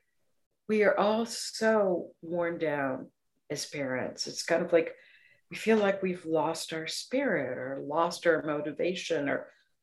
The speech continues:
lost our resilience. It's sort of like,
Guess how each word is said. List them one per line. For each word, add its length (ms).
lost 760
our 200
resilience. 800
It's 140
sort 140
of 80
like, 240